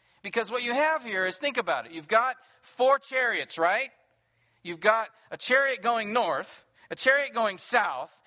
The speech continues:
Now, what do those directions on the compass have to do with the number four? There's two other directions, right? And so the natural assumption, the logical thing would be, well, you've got some going north, some going south.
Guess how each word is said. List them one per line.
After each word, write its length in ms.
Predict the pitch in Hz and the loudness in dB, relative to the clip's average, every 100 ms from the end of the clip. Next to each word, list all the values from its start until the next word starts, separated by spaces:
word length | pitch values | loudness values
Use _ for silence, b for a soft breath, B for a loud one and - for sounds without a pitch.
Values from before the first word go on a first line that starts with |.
| b - | b -4
Now, 140 | 180 | -2
what 180 | 247 311 | 0 -2
do 100 | 277 | 0
those 220 | 277 262 | -2 -2
directions 520 | 214 226 247 226 208 | -2 0 0 -4 -4
on 100 | 202 | -2
the 80 | 180 | -4
compass 540 | - 208 208 175 - | -2 -2 -2 -6 -4
have 200 | 190 175 - | -4 -4 -6
to 100 | 156 | -8
do 200 | 170 165 | -6 -6
with 140 | 156 | -6
the 80 | 147 | -8
number 320 | 147 143 123 | -8 -6 -10
four? 560 | - 147 131 104 85 _ _ _ _ _ _ _ _ _ _ _ _ _ | -10 -10 -6 -6 -8 _ _ _ _ _ _ _ _ _ _ _ _ _
There's 300 | 165 160 - | -12 -12 -14
two 220 | - 262 | -14 -2
other 220 | 247 226 180 | -2 -2 -4
directions, 560 | 185 233 - 139 104 | -2 -2 -4 -12 -8
right? 300 | 123 170 247 _ b b | -4 -4 -6 _ b b
And 100 | 214 | -6
so 160 | 214 233 | -4 -4
the 80 | 226 | -2
natural 400 | 254 277 269 220 | -2 -2 -2 -2
assumption, 520 | 202 311 214 - 214 | 0 2 2 -2 -2
the 100 | 214 | 2
logical 420 | 214 262 240 226 | 4 2 -2 -4
thing 240 | 208 208 196 | -2 -4 -6
would 140 | 180 | -8
be, 80 | 202 | -2
well, 320 | 180 214 254 B 196 | 2 2 -2 B -10
you've 100 | 196 | 0
got 220 | 233 233 | 0 0
some 180 | 269 262 | -6 -2
going 220 | 240 233 | -2 0
north, 180 | 262 254 | 0 -2
some 180 | 247 | -4
going 220 | 240 226 208 | -2 -4 0
south. 320 | 254 262 | 2 2